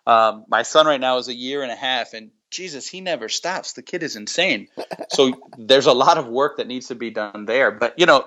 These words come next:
Speaker 1: the secret to doing a bunch of things all at once, I actually learned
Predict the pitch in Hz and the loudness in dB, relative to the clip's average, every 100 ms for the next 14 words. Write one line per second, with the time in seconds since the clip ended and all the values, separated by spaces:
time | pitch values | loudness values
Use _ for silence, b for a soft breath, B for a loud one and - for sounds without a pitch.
0 | - 139 139 - 254 277 240 - 131 147 | -4 -4 -2 -2 -4 -4 -6 -8 -6 -2
1 | 143 127 - _ - 123 127 139 156 131 | -2 -4 -10 _ 0 0 2 0 0 -4
2 | 147 131 123 117 107 127 117 - b b | -4 -6 -2 -2 -2 -4 -6 -10 b b
3 | b b b _ 139 143 165 226 - 247 | b b b _ 0 2 0 -4 -6 -4
4 | 240 196 139 131 123 131 | -2 0 0 0 -2 -8